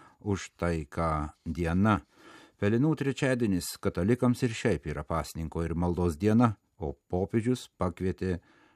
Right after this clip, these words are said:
taip pat kitų bažnyčių krikščionis ir visus žmones prisidėti prie maldos už taiką dienos, kad tokiu būdu būtų paliudytas solidarumas ir vienybė,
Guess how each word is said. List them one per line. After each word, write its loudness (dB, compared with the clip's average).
taip -4
pat -6
kitų 0
bažnyčių 2
krikščionis 0
ir 4
visus 0
žmones -6
prisidėti 2
prie 0
maldos 0
už -6
taiką 2
dienos, 2
kad -10
tokiu 6
būdu 2
būtų -2
paliudytas 4
solidarumas 6
ir 0
vienybė, 2